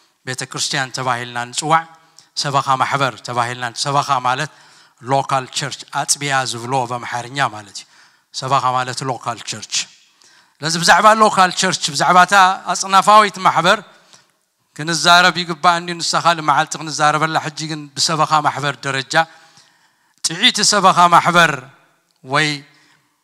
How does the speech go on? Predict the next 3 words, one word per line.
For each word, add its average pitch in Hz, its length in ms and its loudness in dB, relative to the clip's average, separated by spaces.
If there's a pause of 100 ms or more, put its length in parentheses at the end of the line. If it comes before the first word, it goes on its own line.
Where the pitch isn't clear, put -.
(240)
ጥዕና 160 380 -4 (100)
ዘለዋ 151 400 2 (1160)
ማሕበር 139 380 0